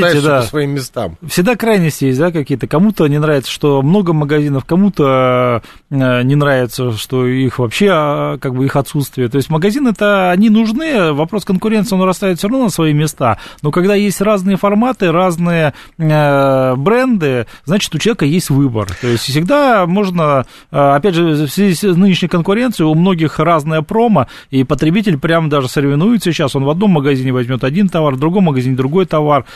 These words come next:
Speaker 2: Ему это крайне выгодно, поэтому очень странно, когда люди говорят, что очень плохо, что у меня там четыре магазина рядышком аж. Он, наверное, просто,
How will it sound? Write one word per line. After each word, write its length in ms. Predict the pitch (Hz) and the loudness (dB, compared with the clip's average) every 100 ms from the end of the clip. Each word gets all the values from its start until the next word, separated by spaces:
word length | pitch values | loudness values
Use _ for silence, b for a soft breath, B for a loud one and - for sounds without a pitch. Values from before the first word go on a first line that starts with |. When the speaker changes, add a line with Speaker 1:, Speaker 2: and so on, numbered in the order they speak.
| B | B
Speaker 2:
Ему 200 | 151 220 | 2 2
это 120 | 254 | 2
крайне 320 | 208 226 220 226 | 0 0 2 2
выгодно, 400 | 294 254 147 131 | 0 -2 -2 -2
поэтому 800 | 147 156 180 170 170 165 160 139 B - | -2 -2 -2 0 2 2 0 -2 B -6
очень 220 | 156 170 | -2 0
странно, 340 | 214 247 233 | 0 2 2
когда 200 | 160 143 | 0 0
люди 180 | 147 135 | 0 0
говорят, 400 | 123 131 139 160 | 0 0 0 -2
что 120 | - | -2
очень 200 | 123 131 | -4 -4
плохо, 300 | 117 147 139 | -2 0 0
что 180 | 123 120 | -4 -2
у 40 | |
меня 180 | 117 123 | 0 0
там 240 | 117 110 92 B - | -2 -4 -6 B -12
четыре 280 | - 214 196 | -2 2 4
магазина 480 | 180 185 180 175 | 4 2 2 0
рядышком 500 | 147 135 120 - 127 127 | 2 0 -2 -4 -2 -2
аж. 140 | 107 | -2
Он, 160 | 123 165 | 0 0
наверное, 220 | 208 185 | 0 0
просто, 420 | 196 190 - 147 | 0 -2 -2 -4